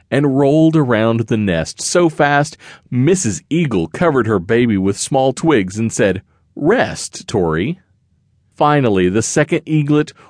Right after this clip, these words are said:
worked his way out of the shell and was greeted by the very excited Tori.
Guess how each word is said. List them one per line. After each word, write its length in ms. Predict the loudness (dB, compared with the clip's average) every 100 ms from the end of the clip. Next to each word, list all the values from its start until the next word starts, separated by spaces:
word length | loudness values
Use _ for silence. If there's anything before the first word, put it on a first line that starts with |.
| _
worked 420 | 0 2 0 -2
his 200 | -2 0
way 320 | 0 2 0 -2 -4
out 240 | 0 0
of 160 | 0 -2
the 80 | -4
shell 500 | -2 -2 -2 -6 -14 _ -14 -2
and 220 | 0 2
was 140 | 0
greeted 540 | -4 -2 0 2 0 0
by 220 | 0 0
the 100 | -2
very 520 | -2 0 2 2 0
excited 580 | -2 -2 -2 0 0 -2
Tori. 480 | 0 0 -2 -6